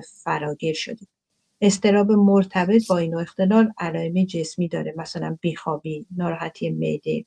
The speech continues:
بیقراری، خستگی. اگه دچار این اختلال شده باشیم،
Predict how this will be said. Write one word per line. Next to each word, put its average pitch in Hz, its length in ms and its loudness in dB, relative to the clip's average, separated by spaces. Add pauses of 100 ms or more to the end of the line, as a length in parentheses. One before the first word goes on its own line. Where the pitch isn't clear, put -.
بیقراری، 160 800 -2
خستگی. 160 640 -8 (580)
اگه 247 280 2
دچار 226 340 8
این 240 340 6
اختلال 185 540 0
شده 190 280 -2
باشیم، 196 640 0